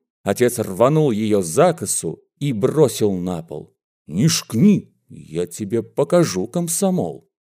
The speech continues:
А Фильку он выгнал вон, выбросил в хлев коровам в ноги его сундучишко.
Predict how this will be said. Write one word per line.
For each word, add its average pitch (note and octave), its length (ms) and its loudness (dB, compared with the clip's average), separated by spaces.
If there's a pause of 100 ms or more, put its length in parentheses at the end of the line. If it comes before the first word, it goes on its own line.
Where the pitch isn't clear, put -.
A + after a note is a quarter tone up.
(120)
А F#2+ 160 -2
Фильку D3 460 -2
он F2 160 0
выгнал E3+ 360 2
вон, F#2 400 0 (320)
выбросил G#2 760 0
в G2 60 -10
хлев F#3+ 580 0
коровам B2+ 540 2
в C3 60 -2
ноги F#2 420 0 (120)
его F3+ 300 4
сундучишко. C#3+ 960 0